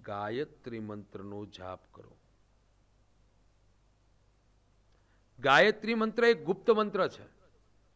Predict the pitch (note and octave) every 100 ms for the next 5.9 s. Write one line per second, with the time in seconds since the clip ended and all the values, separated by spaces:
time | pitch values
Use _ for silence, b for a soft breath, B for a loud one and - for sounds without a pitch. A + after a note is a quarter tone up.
0 | _ _ - _ _ _ _ _ _ _
1 | - C#3+ E3 - A3+ A#3 A#3 A#2 G#3 G#3
2 | G3 B2+ - - - _ _ _ _ _
3 | _ _ _ D3 F3 F3 A3+ G#3 F3 E3+
4 | F3+ A3 G3+ F#3+ F3+ F#3+ G3+ A3 A3+ -
5 | E3 F3 - F3+ F3 E3 D3 A#2 G#2